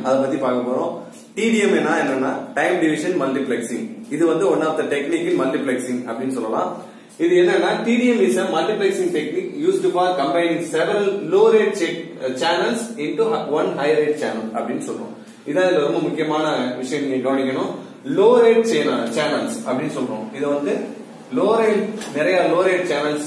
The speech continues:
சேர்ந்து நம்ம என்ன பண்றோம், அது எல்லாத்தையும் ஒரே ஒரு ஹை ரேட் சேனல்ல அனுப்புறோம் அப்படிங்கறத நம்ம கவனிக்க வேண்டிய விஷயம்.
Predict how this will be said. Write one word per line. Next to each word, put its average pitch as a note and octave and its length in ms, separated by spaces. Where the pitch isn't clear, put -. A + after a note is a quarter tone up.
சேர்ந்து E3+ 380
நம்ம D3 200
என்ன F#3 180
பண்றோம், D#3+ 320
அது D3 180
எல்லாத்தையும் D#3+ 440
ஒரே F#3 180
ஒரு F3 140
ஹை - 100
ரேட் F3 220
சேனல்ல B2+ 380
அனுப்புறோம் A#2 420
அப்படிங்கறத B2+ 460
நம்ம C#3+ 180
கவனிக்க B2 300
வேண்டிய A#2+ 260
விஷயம். A#2+ 260